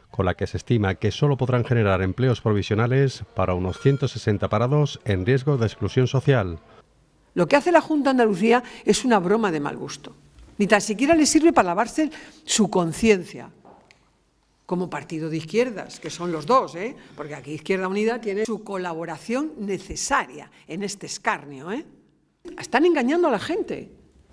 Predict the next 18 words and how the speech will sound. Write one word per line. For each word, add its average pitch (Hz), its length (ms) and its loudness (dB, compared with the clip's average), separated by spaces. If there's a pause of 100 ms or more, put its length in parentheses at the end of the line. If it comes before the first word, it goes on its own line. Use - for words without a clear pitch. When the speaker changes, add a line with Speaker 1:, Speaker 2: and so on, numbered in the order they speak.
(340)
Speaker 2:
Estos - 260 -2
son, 339 220 0 (340)
no 208 160 2
son 339 220 2
de 294 60 6
izquierda 220 420 -2
ni 302 100 2
son 185 220 -4
de 277 80 -2
nada, 202 240 -2
son 180 180 -2
unos 285 220 2
desaprensivos. 262 880 -4 (1800)
Que 175 140 -4
como 156 180 -6
se 165 160 -8
lo 156 80 -4
arreglamos, 254 640 -2